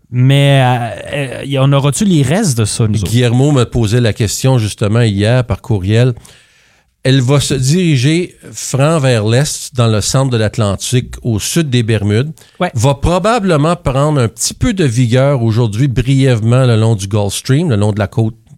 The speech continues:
Speaker 2: de, de, de la Floride. Mais ensuite, quand on va arriver dans des eaux plus froides, au sud des Bermudes, va commencer vraiment à s'affaisir rapidement.
Speaker 1: Perdre son énergie, là.
Speaker 2: Elle va perdre son énergie.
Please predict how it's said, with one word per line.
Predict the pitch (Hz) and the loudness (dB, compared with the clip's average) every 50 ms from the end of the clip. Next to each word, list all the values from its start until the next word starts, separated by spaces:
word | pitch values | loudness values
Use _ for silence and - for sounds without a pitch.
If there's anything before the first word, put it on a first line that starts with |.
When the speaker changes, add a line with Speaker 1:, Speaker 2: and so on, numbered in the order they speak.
| _ _ | _ _
Speaker 2:
de, | 110 98 104 104 101 98 98 98 95 | -6 -4 -2 0 0 0 0 0 -2
de, | 98 | -2
de | 90 95 | 0 -2
la | 87 | -2
Floride. | - 107 107 95 104 156 196 - - - _ _ _ - - - - - - - - - - _ _ _ | 0 0 0 0 0 -2 -4 -6 -14 -20 _ _ _ -20 -20 -20 -20 -20 -20 -20 -20 -20 -20 _ _ _
Mais | 113 120 123 | 0 2 2
ensuite, | 123 120 107 - - 143 156 151 - | 2 2 0 0 -2 -2 -2 -2 -2
quand | - 123 120 123 123 | 0 0 2 2 2
on | 120 | 2
va | 113 113 113 | 2 2 0
arriver | 110 107 101 113 131 | 0 -2 -2 -2 -2
dans | 120 117 110 101 | 0 0 -2 0
des | 107 107 101 92 101 | -2 -2 -2 -2 -2
eaux | 113 101 | -4 -4
plus | - - 117 101 | -4 -4 -4 -4
froides, | - - 107 101 107 110 107 120 135 131 120 113 - - - _ _ _ _ _ _ - | -4 -6 -6 -2 -2 0 0 0 -2 -2 -4 -6 -6 -8 -14 _ _ _ _ _ _ -4
au | 117 107 | -2 -2
sud | 90 - - 135 131 117 | -2 0 0 0 0 0
des | 107 117 | 0 -2
Bermudes, | 104 110 117 104 98 104 113 117 123 117 113 | 0 0 -2 0 0 0 2 2 0 -2 -2
va | 101 107 101 92 | -4 -4 -4 -2
commencer | - - 98 95 95 92 87 - - - | -2 -2 -2 -2 -2 -2 -2 -2 -2 -2
vraiment | 107 92 92 92 92 | -2 -2 -2 0 0
à | 90 87 | 0 0
s'affaisir | - 95 85 - 101 90 85 78 92 90 87 87 | 0 -2 -2 0 -2 -2 0 -2 -2 -2 -2 -2
rapidement. | 85 - 151 143 | -2 -2 -2 -2
Speaker 1:
Perdre | - | 0
son | 156 139 135 | 0 0 2
énergie, | 135 131 131 123 120 110 107 107 110 107 | 2 2 2 2 2 0 0 -2 -2 -2
là. | 110 107 | -2 -2
Speaker 2:
Elle | 95 | -2
va | 92 | -2
perdre | - - 98 90 - | 0 -2 -2 -2 -2
son | - 92 90 | -2 -2 -2
énergie. | 87 87 85 78 80 - 76 | -2 -4 -4 -6 -8 -10 -14